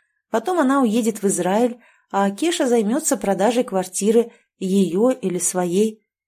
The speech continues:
Наверное, все же ее, она больше.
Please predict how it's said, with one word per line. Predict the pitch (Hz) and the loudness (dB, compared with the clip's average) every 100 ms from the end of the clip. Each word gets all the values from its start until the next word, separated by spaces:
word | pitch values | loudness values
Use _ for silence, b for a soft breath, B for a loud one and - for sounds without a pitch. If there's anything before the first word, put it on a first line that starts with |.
| _ - | _ -2
Наверное, | 233 220 240 220 214 | 0 4 2 2 0
все | 208 - 208 | -2 0 0
же | 202 | 0
ее, | 214 208 190 170 170 b b | -2 0 0 0 -4 b b
она | 180 190 | -4 -2
больше. | 180 190 170 - 180 | -2 -2 -2 -8 -10